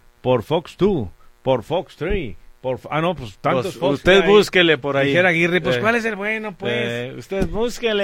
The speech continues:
Speaker 1: Y
Speaker 2: búsquele.
Speaker 1: otro que dice live.
Speaker 2: Ajá.
Speaker 1: Sabrá Dios cuál sea, pero bueno. Mañana, cinco de la tarde con
Speaker 2: Siete
Speaker 1: siete,
Speaker 2: minutos.
Speaker 1: ni uno más ni uno menos. Chivas contra los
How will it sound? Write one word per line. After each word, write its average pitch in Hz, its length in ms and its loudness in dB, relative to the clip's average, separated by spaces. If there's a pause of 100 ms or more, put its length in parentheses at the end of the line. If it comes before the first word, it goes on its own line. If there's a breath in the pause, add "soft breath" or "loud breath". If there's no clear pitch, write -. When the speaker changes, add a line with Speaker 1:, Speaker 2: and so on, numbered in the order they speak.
Speaker 1:
Y 165 40 6 (120)
Speaker 2:
búsquele. 196 60 6
Speaker 1:
otro 170 280 6
que 143 60 0
dice 180 400 4
live. 135 560 4 (480)
Speaker 2:
Ajá. 110 520 -6
Speaker 1:
Sabrá 117 300 0
Dios 147 160 0
cuál 143 220 0
sea, 104 340 -2
pero 107 220 -4
bueno. 110 320 -4 (760 soft breath)
Mañana, 160 760 2 (200)
cinco 220 540 0
de 170 80 4
la 156 100 2
tarde 151 280 0
con 233 420 -4 (320)
Speaker 2:
Siete 196 360 2
Speaker 1:
siete, 185 140 2
Speaker 2:
minutos. 170 320 -2
Speaker 1:
ni 151 60 4
uno 180 160 2
más 165 180 4
ni 170 80 0
uno 175 180 0
menos. 135 380 -2
Chivas 202 440 4
contra 180 360 2
los 156 260 2